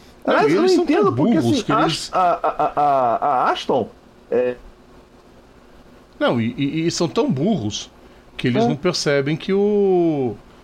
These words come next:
Speaker 1: que a entrada de mais equipe vai fazer ter mais interesses, mais patrocinadores, mais gente envolvida. Eles vão
Speaker 2: É.
Speaker 1: falar não pra G M? Se a G M
Speaker 2: Sim.
Speaker 1: resolver entrar na Fórmula um?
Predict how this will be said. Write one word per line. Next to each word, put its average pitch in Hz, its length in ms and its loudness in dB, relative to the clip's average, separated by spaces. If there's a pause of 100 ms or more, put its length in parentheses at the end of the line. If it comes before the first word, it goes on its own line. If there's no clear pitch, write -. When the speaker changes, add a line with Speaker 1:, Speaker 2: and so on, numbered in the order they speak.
(100)
Speaker 1:
que 151 100 -4
a 143 60 2
entrada 135 360 0
de 120 100 -2
mais 120 280 0
equipe 127 340 -4
vai 202 140 -4
fazer 151 400 -2
ter 233 160 -6
mais 190 300 0
interesses, 147 600 -2
mais 131 280 0
patrocinadores, 147 1040 -2
mais 151 320 0
gente 160 240 -2
envolvida. 139 580 -2 (880)
Eles 151 220 2
vão 226 120 2
Speaker 2:
É. 165 60 4
Speaker 1:
falar 170 220 4
não 196 240 2
pra 123 440 2 (120)
G 113 180 -2 (140)
M? 269 240 0 (560)
Se 131 100 0
a 143 60 0
G 131 140 0
M 147 200 2
Speaker 2:
Sim. 131 60 0
Speaker 1:
resolver 127 320 0
entrar 131 260 -2
na 123 80 0
Fórmula 120 380 0
um? 214 180 -2